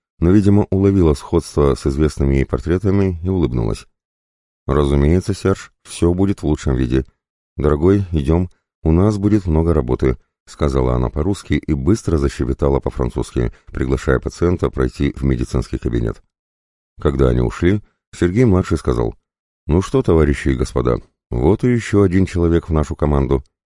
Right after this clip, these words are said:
«А что, Сергей Васильевич, этот господин так важен?» спросил адмирал Толбузин. «Помните, Никифор Васильевич, я вам как-то говорил слова: «Мы ответственны за всех, кого приручили»,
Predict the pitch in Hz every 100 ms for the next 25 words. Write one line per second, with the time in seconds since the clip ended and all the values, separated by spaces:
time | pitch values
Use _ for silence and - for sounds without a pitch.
0 | _ _ _ - 76 - 73 - 69 73
1 | 73 69 76 69 71 - - - 73 71
2 | 67 71 73 71 73 80 - 76 101 85
3 | - _ _ - - 64 - 65 62 64
4 | 62 58 62 60 55 55 - _ _ _
5 | _ _ _ _ - 123 117 - 69 69
6 | 82 90 78 69 - 60 58 55 - -
7 | 60 78 92 87 87 - 80 82 85 80
8 | - 78 87 101 95 _ _ 64 71 82
9 | 92 90 - 82 80 78 76 - 92 -
10 | 71 76 73 73 76 - 104 69